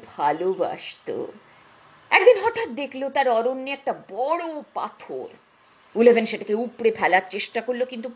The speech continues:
পারল না। তাকে খুব বেগ পেতে হলো। তারপর সে একটা যন্ত্র নিয়ে এলো, তারপর খুব জোর লাগিয়ে যখন সেই পাথরটাকে উপড়ে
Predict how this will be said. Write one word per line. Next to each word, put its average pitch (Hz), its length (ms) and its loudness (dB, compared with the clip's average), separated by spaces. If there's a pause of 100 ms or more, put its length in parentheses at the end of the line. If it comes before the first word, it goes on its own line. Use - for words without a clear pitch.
পারল 277 500 4
না। 139 240 -2 (280)
তাকে 294 200 2
খুব 294 340 -4
বেগ 240 240 2 (140)
পেতে 190 360 -4
হলো। 117 240 -10 (400)
তারপর 302 160 4
সে 349 120 2
একটা 254 140 0 (100)
যন্ত্র 285 580 0
নিয়ে 196 200 -6
এলো, 233 140 -6
তারপর 247 260 -6 (180)
খুব 466 560 6 (120)
জোর 220 400 -2
লাগিয়ে 240 480 6
যখন 285 340 4
সেই 277 160 -2
পাথরটাকে 285 680 -2
উপড়ে 359 580 4